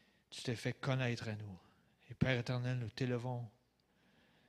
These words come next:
ces louanges et cette réunion ce matin et que toute gloire puisse te revenir dans le nom de ton Fils Jésus. Amen et amen.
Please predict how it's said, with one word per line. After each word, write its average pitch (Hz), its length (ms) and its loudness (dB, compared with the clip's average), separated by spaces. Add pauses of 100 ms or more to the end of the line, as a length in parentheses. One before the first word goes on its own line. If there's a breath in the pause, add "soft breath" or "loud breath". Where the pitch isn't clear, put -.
(120)
ces - 280 4
louanges 135 520 0
et 117 60 -2
cette 123 220 -2
réunion 123 420 -2
ce - 180 4
matin 113 360 -2 (760 soft breath)
et 117 80 -4
que 120 120 0
toute 135 180 2
gloire 127 300 4
puisse - 200 0
te 127 100 2
revenir 113 520 0 (160)
dans 107 120 -2
le 101 80 -4
nom 113 120 -4
de 110 60 -8
ton 117 180 -4
Fils 113 220 -4
Jésus. 101 440 -4 (600 loud breath)
Amen 101 460 -6
et 98 100 -6
amen. 95 300 -8